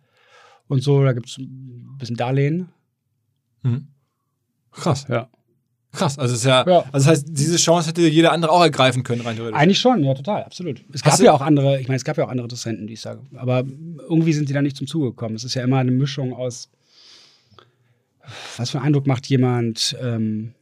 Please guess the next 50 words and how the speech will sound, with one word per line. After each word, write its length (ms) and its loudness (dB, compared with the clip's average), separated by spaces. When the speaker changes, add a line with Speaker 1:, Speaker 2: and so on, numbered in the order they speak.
Speaker 1:
also, 320 -2
ja. 220 0
Und 100 2
ich 80 6
meine, 220 4
es 100 -6
ist 40 -6
natürlich 300 -4
klar, 260 -2
wenn 80 -2
du 60 -2
normalerweise 720 -6
mit 380 -6
anderen 360 0
Bietern 380 -2
rumhantierst, 920 -4
die, 440 -4
sag 100 -2
mal, 80 -2
aus 140 -8
der 80 -2
Branche 280 -2
kommen, 300 -2
die 100 -4
große 220 -6
Firmen 280 -2
sind, 100 -6
die 60 -10
große 160 -12
Konzerne 440 -4
sind, 280 -4
und 80 -12
dann 160 -8
kommt 220 -4
so 80 -8
ein 80 -12
Privathansel 720 -4
an 160 -12
wie 80 -12
ich, 300 -6
Speaker 2:
Ja. 140 -4
Speaker 1:
sag 100 -8
ich 80 -12
mal, 240 -8
Speaker 2:
Ja. 220 -6
Speaker 1:
was 80 -10
ich 80 -12
ja 40 -4
bin. 380 2
Speaker 2:
Ja. 220 0